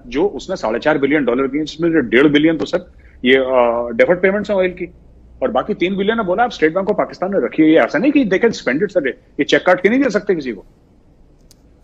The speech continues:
ये रखने के लिए पैसे दिए। वो किसको दिए सर? वो पाकिस्तानी फौज को दिए सर, इमरान खान को थोड़ा ना दिए। <clears throat> तो कहने की बात ये सर, in a nutshell अगर मैं आपको बताऊं,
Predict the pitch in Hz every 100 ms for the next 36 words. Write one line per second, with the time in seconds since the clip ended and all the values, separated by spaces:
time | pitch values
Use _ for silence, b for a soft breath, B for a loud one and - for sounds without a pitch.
0 | - 123 - 143 180 202 196 190 180 175
1 | - _ _ _ _ _ _ _ _ _
2 | _ _ _ _ 151 160 214 226 139 101
3 | - - - 143 151 170 214 220 214 220
4 | 180 147 113 - - - 113 123 160 214
5 | 202 202 214 147 104 _ - - - -
6 | - - - - - 240 - 101 127 175
7 | 156 127 - 95 92 175 - 135 156 101
8 | 104 - 143 127 123 117 - 101 - 117